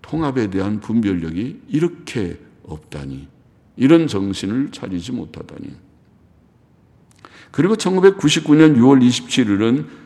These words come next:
더 놀라운 일이 자꾸 생겨서 예장 합동의 승동교회, 합동의 대표적인 교회죠. 종로 이 가지고 있는 승동교회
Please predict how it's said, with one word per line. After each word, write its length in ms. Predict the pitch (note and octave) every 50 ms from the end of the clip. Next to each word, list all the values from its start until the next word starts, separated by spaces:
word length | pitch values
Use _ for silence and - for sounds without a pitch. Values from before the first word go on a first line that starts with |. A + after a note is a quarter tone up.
| - _ _
더 520 | - - - B2 B2+ B2+ C3+ D3 - - A#2
놀라운 540 | F#2 G2 G#2+ A2+ G#2 F#2+ F#2+ A2 B2+ C3+ C#3
일이 320 | - F#2 F#2+ G#2+ B2 C#3
자꾸 320 | D3+ D#3 F#2 F#2 - G#2+ G2
생겨서 400 | - - F#2+ F#2+ F2 E2+ E2 E2+ - - _ -
예장 320 | F#2 G#2 A2 G2+ B2+ C3 B2
합동의 680 | G#2+ C3+ - - - - A#2 G#2 G2 A2 C3+ D3+ D#3 - - -
승동교회, 920 | - - - - D#3+ D#3+ D3+ C#3+ D3 D3 C#3+ C#3 - G#2 F#2+ F2 D#2+ - - - - _
합동의 480 | - C3 B2 - - B2+ B2 C3 B2+ B2+
대표적인 580 | - F2 E2+ F2 G#2+ F#2 G2 A2 C3+ D#3+ E3
교회죠. 460 | C#3+ A#2+ F#2 E2+ D#2+ D2+ D#2+ A#2 E3 - - - _ _
종로 340 | - - F2+ F2+ F2+ F2+ F2
이 180 | E2 D#2+ E2
가지고 440 | E2 D#2+ D#2 D#2 - - - - G2
있는 200 | F#2 F2+ G2+ A#2+
승동교회 840 | B2 - - C#3+ D3+ D3+ C#3 C3 C3 B2+ - - F#2 G2 F#2+ E2